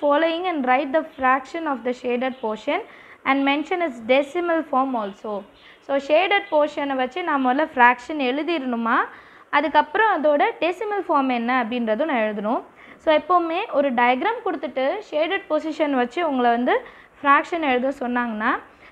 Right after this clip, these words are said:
நீங்க எப்போவுமே என்ன எழுதணும்னா, மொத்தம் எவ்வளோ இருக்கு அதை வந்து கீழே எழுதணும், நம்ம டினாமினேட்டரில் எழுதணும்.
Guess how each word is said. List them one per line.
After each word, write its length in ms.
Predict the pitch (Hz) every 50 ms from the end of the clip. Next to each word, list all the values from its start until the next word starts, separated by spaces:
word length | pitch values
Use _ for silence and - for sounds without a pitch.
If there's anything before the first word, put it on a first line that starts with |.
| _
நீங்க 260 | - 285 285 285 277
எப்போவுமே 340 | 262 269 - 320 320 349 359 320
என்ன 220 | 277 285 320 320
எழுதணும்னா, 280 | 302 285 254 269 320 349
மொத்தம் 460 | 294 269 277 269 - - 427 415 370
எவ்வளோ 340 | 320 294 262 269 320 320 311
இருக்கு 520 | 277 262 247 240 - 277 269 269 254 240
அதை 260 | - - 247 247 254
வந்து 240 | 247 247 269 330 320
கீழே 360 | - 302 302 302 302 277 240
எழுதணும், 260 | 226 220 208 208 208
நம்ம 200 | 247 247 247 269
டினாமினேட்டரில் 840 | 277 247 269 277 285 294 294 294 285 254 240 233 233 240 226 240 220 214
எழுதணும். 340 | 214 202 208 220 262 370